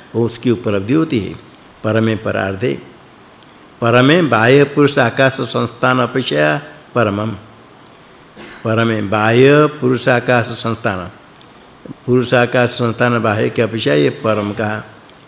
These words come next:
टीका में दिया, "बाह्य पुरुष आकाश संस्थानम देहाश्रय आकाश प्रदेश", बाह्य पुरुष आकाश, बाह्य जो पुरुष आकाश वो संस्थान,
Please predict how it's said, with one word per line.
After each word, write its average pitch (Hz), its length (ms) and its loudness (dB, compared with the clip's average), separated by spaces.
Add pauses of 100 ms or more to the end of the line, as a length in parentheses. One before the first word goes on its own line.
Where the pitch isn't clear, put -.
टीका 120 240 0
में 113 200 -2
दिया, 123 320 -4 (1300)
"बाह्य 113 360 4
पुरुष 151 340 2
आकाश 135 320 2
संस्थानम 123 960 0 (800)
देहाश्रय 127 880 4
आकाश 117 540 0
प्रदेश", 101 420 -4 (1400)
बाह्य 110 560 2
पुरुष 123 460 0
आकाश, 120 420 2
बाह्य 104 500 -2
जो 135 140 0
पुरुष 139 300 -4
आकाश 147 480 2 (800)
वो 113 80 -2
संस्थान, 117 640 -2